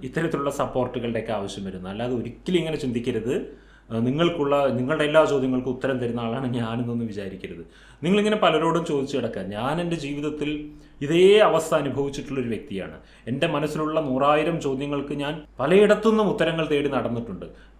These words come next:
പല ഉത്തരങ്ങളും എനിക്ക് തൃപ്തികരമായിരിക്കുകയില്ല. പിന്നെ എനിക്ക് ഉത്തരങ്ങൾ തൃപ്തികരമാവാറുമുണ്ട്. അപ്പം ഞാനിരുന്ന് ചിന്തിച്ചപ്പോൾ മനസ്സിലായ ഒരു സത്യമാണിത്. എന്തുകൊണ്ടാണ് ചില ഉത്തരങ്ങൾ എനിക്ക് സാറ്റിസ്ഫൈ ആവുന്നത്, ചില ഉത്തരങ്ങൾ സാറ്റിസ്ഫൈ ആകാത്തത്? അതിനുള്ള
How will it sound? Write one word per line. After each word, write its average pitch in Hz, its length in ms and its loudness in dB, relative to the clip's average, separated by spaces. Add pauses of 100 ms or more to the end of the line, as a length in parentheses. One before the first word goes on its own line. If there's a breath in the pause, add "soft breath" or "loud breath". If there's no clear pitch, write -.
(220)
പല 190 200 8
ഉത്തരങ്ങളും 196 460 6
എനിക്ക് 165 200 0
തൃപ്തികരമായിരിക്കുകയില്ല. 104 1160 -2 (380 loud breath)
പിന്നെ 196 360 2 (180)
എനിക്ക് 185 340 -2
ഉത്തരങ്ങൾ 196 340 0
തൃപ്തികരമാവാറുമുണ്ട്. 180 1160 4 (100)
അപ്പം 208 160 0
ഞാനിരുന്ന് 233 520 4
ചിന്തിച്ചപ്പോൾ 208 440 2
മനസ്സിലായ 180 420 2
ഒരു 175 60 -2
സത്യമാണിത്. 135 640 -2 (440 loud breath)
എന്തുകൊണ്ടാണ് 208 920 4
ചില 202 140 4
ഉത്തരങ്ങൾ 185 460 2
എനിക്ക് 160 260 -2
സാറ്റിസ്ഫൈ 143 500 -2
ആവുന്നത്, 120 360 -2 (360 loud breath)
ചില 170 120 2
ഉത്തരങ്ങൾ 156 400 0
സാറ്റിസ്ഫൈ 131 460 -2
ആകാത്തത്? 117 500 -2 (360 loud breath)
അതിനുള്ള 156 380 2